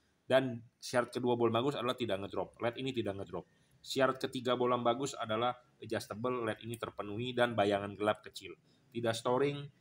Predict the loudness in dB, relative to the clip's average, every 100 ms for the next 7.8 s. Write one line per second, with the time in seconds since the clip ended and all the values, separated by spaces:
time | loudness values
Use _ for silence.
0 | _ _ _ -2 0 0 -2 0 0 0
1 | -2 -2 -2 0 -2 -2 -6 -2 -2 0
2 | -2 -2 -4 -2 -6 -6 -4 -2 -2 -2
3 | -4 -6 -6 -6 -4 -4 -6 -10 -10 -8
4 | -8 -8 -14 _ _ -2 0 0 0 0
5 | 0 -2 -2 -2 -2 0 -2 0 -2 -2
6 | -4 -6 0 2 2 2 0 -2 0 0
7 | 0 -4 -4 -4 -4 -8 -8 -10